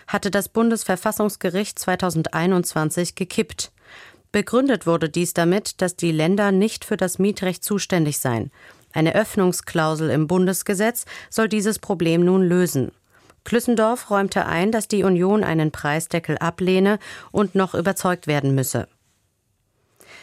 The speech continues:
Der Bundesrechnungshof wirft Verkehrsminister Schnieder nach Medieninformationen Planlosigkeit bei der Mobilitätswende vor.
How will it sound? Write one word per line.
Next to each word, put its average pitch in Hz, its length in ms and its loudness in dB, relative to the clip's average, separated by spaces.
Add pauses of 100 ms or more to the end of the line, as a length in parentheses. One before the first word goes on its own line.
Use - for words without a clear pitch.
(640)
Der 226 200 2
Bundesrechnungshof 190 1200 0
wirft 185 300 -2
Verkehrsminister 202 800 0
Schnieder 214 420 2
nach 208 300 0
Medieninformationen 175 1200 2 (100)
Planlosigkeit 185 920 0
bei 170 120 0
der 165 140 2
Mobilitätswende 170 840 0
vor. 120 260 -4